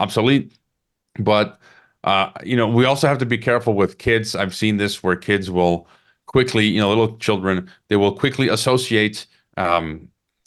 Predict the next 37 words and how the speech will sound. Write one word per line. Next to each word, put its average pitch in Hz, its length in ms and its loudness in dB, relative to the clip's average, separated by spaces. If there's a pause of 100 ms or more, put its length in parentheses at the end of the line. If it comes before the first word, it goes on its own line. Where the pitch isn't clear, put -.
(100)
an 107 160 -2
item 120 500 -2 (160)
or, 92 220 -2
or 101 180 -2
object, 107 560 -2 (400)
uh, 82 360 2 (100)
or 90 180 -2
some 113 220 -4
character 113 520 0
as, - 280 -4
as 90 160 -8
good 107 240 0
or 101 60 2
bad, 107 500 -2 (420)
um, 78 580 -2 (180)
w-, 98 180 -8
with 92 200 -4
good 113 140 0
ideas 104 480 0
and, 87 140 -4
and 85 180 -8
positive 101 460 -2
feelings 95 360 -4
versus, 92 580 -6 (380)
uh, 78 140 -10
bad 92 320 -4
vibes 87 380 -2
and, 82 120 -8
and 90 120 -6
horror 87 420 -2
and 82 160 -8
fear. 101 260 0
So 82 220 -4
as, 85 160 -2
as 92 220 -4
you 131 100 2
say, 92 420 -2